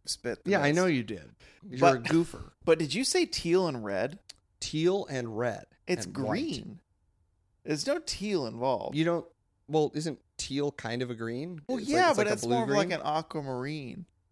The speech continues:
Speaker 1: This was just green. We've had this discussion. You don't have good color eyes.
Speaker 2: Hmm.
Speaker 1: <laughs> You're bad with colors, I think. We need some orange and red
Speaker 2: Also, like,
Speaker 1: nonsense.
Speaker 2: I think this is green.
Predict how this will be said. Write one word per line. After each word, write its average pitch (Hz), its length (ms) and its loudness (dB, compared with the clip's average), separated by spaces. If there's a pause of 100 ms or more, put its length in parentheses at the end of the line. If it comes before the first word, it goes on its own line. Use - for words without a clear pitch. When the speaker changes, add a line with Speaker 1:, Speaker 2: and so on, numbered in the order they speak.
(140)
Speaker 1:
This - 180 -2
was 311 140 -6
just 139 220 -6
green. 170 720 -8 (1160)
We've 254 180 2
had 262 220 8
this 226 180 2
discussion. 156 540 2
You 165 100 0
don't 214 120 0
have 180 280 2
good 147 280 -2
color 131 340 0
eyes. 320 460 2
Speaker 2:
Hmm. 110 120 -4
Speaker 1:
<laughs> - 40 -16 (760)
You're 330 340 2
bad 262 260 6
with 240 140 -8
colors, 180 340 0
I 151 60 -4
think. 143 300 -10 (300)
We 185 100 0
need 226 60 -2
some 233 160 -6
orange 208 260 -2
and 165 140 -4
red 156 260 4
Speaker 2:
Also, - 200 8
like, 285 180 8
Speaker 1:
nonsense. 226 140 2
Speaker 2:
I - 40 -12
think 185 160 -2
this - 160 -2
is 330 140 -2
green. 123 320 -10